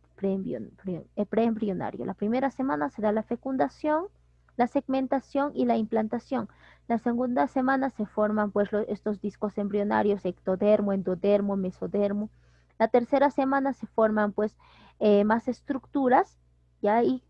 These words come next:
vamos a estudiarlo con mayor detalle la siguiente semana. Entonces, chicos, vamos a quedarnos aquí. Cuídense mucho y nos vemos,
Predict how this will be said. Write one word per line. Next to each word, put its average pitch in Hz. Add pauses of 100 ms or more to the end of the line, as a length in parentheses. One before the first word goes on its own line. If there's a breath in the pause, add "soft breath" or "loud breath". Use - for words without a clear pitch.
(180)
vamos 247
a 247
estudiarlo 226
con 220
mayor 202
detalle - (140)
la 220
siguiente 196
semana. - (520)
Entonces, 233
chicos, 254
vamos 208
a 208
quedarnos 190
aquí. 254 (520)
Cuídense 202
mucho 254 (680)
y 330
nos 285
vemos, 220